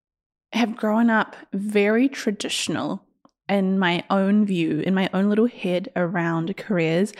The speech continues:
And it took me a very long time to unlearn the fear of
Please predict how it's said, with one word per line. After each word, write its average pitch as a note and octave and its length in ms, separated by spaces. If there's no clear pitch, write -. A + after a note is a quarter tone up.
And G#3+ 120
it G3+ 80
took - 240
me D#4+ 160
a D4+ 60
very A3 520
long G3+ 320
time F3 420
to - 220
unlearn F#3 760
the G3 100
fear F3 600
of E3+ 380